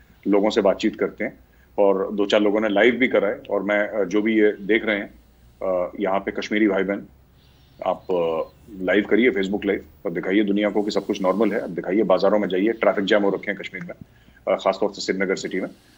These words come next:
अ, जो आपने बात करी ना कि कुछ लोग ये कह रहे हैं कि साहब, उनका ये मतलब है कि फिर तीन सौ सत्तर पैंतीस से बहाल हो जाए, ये कभी नहीं होने वाला। देखिए, ये जो हमारी political parties भी हैं, जो कहते हैं राहुल गांधी वगैरह जो कहते हैं,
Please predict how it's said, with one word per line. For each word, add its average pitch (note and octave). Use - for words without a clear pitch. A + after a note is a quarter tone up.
अ, -
जो A#3+
आपने A#3+
बात D#3+
करी C#3+
ना G#3
कि E3+
कुछ -
लोग C#3
ये B2
कह A2+
रहे A2+
हैं A2+
कि G#2+
साहब, G#2
उनका B2+
ये A2+
मतलब G#2+
है G2+
कि G2+
फिर A2
तीन A2
सौ G#2
सत्तर G2+
पैंतीस F#2+
से G#2+
बहाल F2+
हो F2+
जाए, A2
ये D#3+
कभी F3+
नहीं C3+
होने F2
वाला। -
देखिए, -
ये C#3+
जो C#3
हमारी G#2+
political G2+
parties A2+
भी G2
हैं, E2
जो A2+
कहते A#2
हैं B2
राहुल G#2
गांधी G#2
वगैरह F#2+
जो F#2
कहते F2+
हैं, D#2+